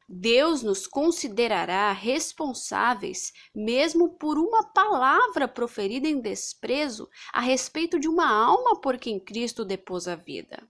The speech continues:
"Pois quem te faz diferente? E que tens tu que não tenhas recebido? E se o recebeste, por que te glorias,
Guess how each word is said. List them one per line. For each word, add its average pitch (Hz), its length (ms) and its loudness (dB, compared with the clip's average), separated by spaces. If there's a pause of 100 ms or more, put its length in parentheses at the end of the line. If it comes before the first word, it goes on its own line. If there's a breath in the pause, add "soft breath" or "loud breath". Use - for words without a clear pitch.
(160)
"Pois 392 380 4
quem 508 300 6
te - 200 2
faz 233 440 4
diferente? 190 1000 -2 (100)
E 285 140 2
que 370 220 6
tens 392 420 4
tu 359 300 6
que - 160 -2
não 233 180 4
tenhas 220 520 2
recebido? 190 840 -6 (480)
E - 80 -12
se 226 160 0
o - 20 4
recebeste, 233 1000 0 (320 soft breath)
por 440 140 4
que 466 140 4
te 392 140 2
glorias, 285 840 0